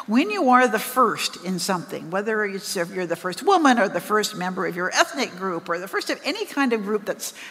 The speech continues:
not prototypical, there's a few human sacrifices.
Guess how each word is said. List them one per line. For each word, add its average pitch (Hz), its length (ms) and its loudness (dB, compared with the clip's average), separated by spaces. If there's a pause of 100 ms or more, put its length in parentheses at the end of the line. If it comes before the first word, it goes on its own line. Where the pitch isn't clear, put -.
not 233 360 2
prototypical, 208 760 -2 (460)
there's 381 200 2
a 427 60 6
few 403 260 8
human 339 320 0
sacrifices. 302 920 -2